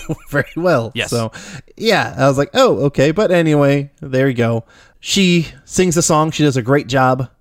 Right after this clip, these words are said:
Speaker 1: Um, I think that was actually her voice. I think that actress could actually sing, and I think that was her voice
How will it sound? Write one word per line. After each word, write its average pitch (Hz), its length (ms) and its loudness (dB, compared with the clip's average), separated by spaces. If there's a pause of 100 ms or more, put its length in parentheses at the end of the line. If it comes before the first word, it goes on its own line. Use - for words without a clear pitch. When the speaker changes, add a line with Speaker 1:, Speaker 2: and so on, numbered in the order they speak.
(120)
Speaker 1:
Um, 120 200 0
I 127 120 2
think 220 180 0
that 254 80 4
was 160 140 4
actually 156 260 0
her 123 140 0
voice. 113 420 0
I 120 60 -8
think 143 180 -6
that 120 140 2
actress 120 400 -2 (180)
could 120 140 -2
actually 113 300 -2
sing, 113 280 -2
and 110 60 -4
I 110 60 -4
think 120 200 -6
that 110 140 -6
was 110 120 -8
her 113 100 -6
voice 113 420 -4